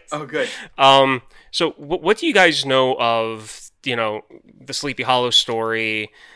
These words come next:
Speaker 2: uh, the whole, I-, I-, I-, I-, uh, the whole I-, I-, Ichabod Crane storyline, and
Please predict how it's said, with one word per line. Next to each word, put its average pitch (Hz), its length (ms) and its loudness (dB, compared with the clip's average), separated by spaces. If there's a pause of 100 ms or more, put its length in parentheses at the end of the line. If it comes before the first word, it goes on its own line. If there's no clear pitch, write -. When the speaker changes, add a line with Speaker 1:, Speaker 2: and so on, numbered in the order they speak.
(140)
Speaker 2:
uh, 113 320 -4
the 120 80 -12
whole, 120 480 0 (500)
I-, - 340 0
I-, 202 60 0 (180)
I-, 202 300 -2
I-, - 40 -10 (200)
uh, 123 60 -4
the 120 100 -6
whole 123 500 -4 (600)
I-, 214 340 0
I-, 202 80 0
Ichabod 147 560 2
Crane 120 360 0
storyline, 110 880 -2 (100)
and 120 560 0